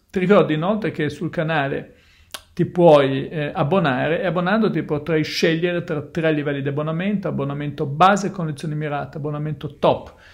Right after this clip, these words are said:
con lezioni mirate, video registrazioni, seminari dal vivo, abbonamento master consulting con in più una consulenza telefonica. E veniamo dunque al tema.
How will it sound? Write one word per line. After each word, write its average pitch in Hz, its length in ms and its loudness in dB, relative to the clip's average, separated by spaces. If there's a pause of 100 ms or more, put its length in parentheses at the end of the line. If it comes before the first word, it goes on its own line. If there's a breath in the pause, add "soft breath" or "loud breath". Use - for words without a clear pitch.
(280 soft breath)
con 156 200 -2
lezioni 156 280 -2
mirate, 156 460 2
video 151 240 0
registrazioni, 151 640 -4
seminari 151 460 -4
dal 180 180 0
vivo, 131 300 -4
abbonamento 151 580 -4
master 151 460 -4
consulting 143 680 -4
con 160 200 -6
in 151 80 -4
più 151 140 -6
una 143 120 -6
consulenza 135 800 -6
telefonica. 156 680 -8 (640 loud breath)
E 208 120 6
veniamo 208 460 6
dunque 185 360 2
al 170 140 -2
tema. 113 520 -2